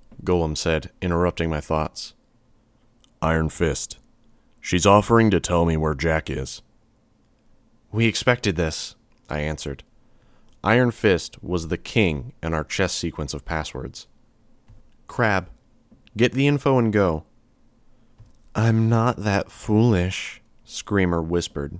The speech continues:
her voice extending throughout the entire area. "Underestimating me, for shame. I give up the information,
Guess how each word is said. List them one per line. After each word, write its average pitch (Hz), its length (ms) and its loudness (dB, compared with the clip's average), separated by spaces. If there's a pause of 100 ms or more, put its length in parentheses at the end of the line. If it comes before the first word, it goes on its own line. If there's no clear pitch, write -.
(120)
her 95 140 -4
voice 98 360 0
extending 90 440 -2
throughout 82 380 -4
the 80 100 -4
entire 80 360 -4
area. 76 420 -4 (720)
"Underestimating 123 960 2
me, 90 320 -2 (160)
for - 220 -10
shame. 87 720 -2 (600)
I 120 160 4
give 220 160 -2
up 226 140 -2
the 160 140 2
information, 127 760 2